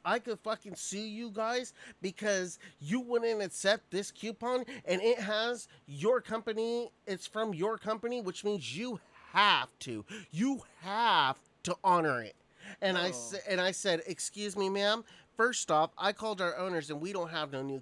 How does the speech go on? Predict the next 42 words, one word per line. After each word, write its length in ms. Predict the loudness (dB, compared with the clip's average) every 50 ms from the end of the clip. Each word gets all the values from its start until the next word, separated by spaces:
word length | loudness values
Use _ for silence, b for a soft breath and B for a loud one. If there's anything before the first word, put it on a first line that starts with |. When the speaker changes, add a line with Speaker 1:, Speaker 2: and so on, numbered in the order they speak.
| -10
Speaker 1:
coupons 400 | -12 -14 -12 -12 -12 -14 -12 -12
out. 160 | -12 -14 -14 -16 _ B B -20 -20 B
Secondly, 920 | -12 -8 -4 -2 -2 -2 -2 -4 -6 -8 -4 -2 -2 0 0 0 -2 -4 -6 _ _ _ _ _ _ _ _ b b b b b b _
"You 200 | -2 -2 -2 0
cannot 460 | 0 0 0 2 2 0 0 -2 -6
sue 280 | -10 -6 -4 -2 -2 0
us." 360 | 0 0 -2 -2 -6 -10 b b b b b b b b _ _ _ -2
And, 480 | 2 4 4 6 6 4 4 2 0 -4 _ _ _ _ _ _
you 220 | -6 -2 0 2
know, 440 | 2 4 6 6 6 6 4 2 -2 -8 _ _ _ _ _ _ _ _ _ _ _ _ _ _ _ _ _ _ 0
and 140 | 2 2 2
she 160 | 0 -2 -2
goes, 200 | -2 -2 -2 0 -2
"Okay, 220 | -4 -2 -2 -2 -2
so 140 | -2 -4
what 160 | -2 0 -2 -2
are 40 |
you 80 | -2 -2
gonna 160 | -2 -2 -2 -2
do 160 | -2 -4 -4
to 100 | -4 -4
solve 280 | -4 -4 -4 -4 -4
this 160 | -6 -8 -10 -4
problem?" 340 | 0 2 2 2 2 -2 -6 -4
I 100 | -2 -2
Speaker 2:
And 80 | -2 -2
Speaker 1:
said, 380 | -2 0 2 4 4 4 2 -2
Speaker 2:
nothing. 280 | -8 -16 _ -20 -6 0
Speaker 1:
I 140 | 2 2 2
said, 360 | 2 2 2 2 2 0 -2
"Take 240 | -4 -4 -4 -4 -4
your 120 | -6 -8 -4
card 340 | -2 2 2 2 2 2
and 120 | 0 -2 -2
you're 120 | -2 -2 -4
gonna 120 | -6 -6
pay 180 | -6 -6 -6 -4
regular 420 | -4 -4 -4 -4 -4 -6 -6 -8
price." 540 | -6 -4 -2 -2 -2 -2 -4 -10 -14 -18 -20 B B B B B B B B B B -4
And 200 | -2 -2 -2 -2
she 200 | -4 -6 -4 0
goes, 260 | 0 0 0 -2 -4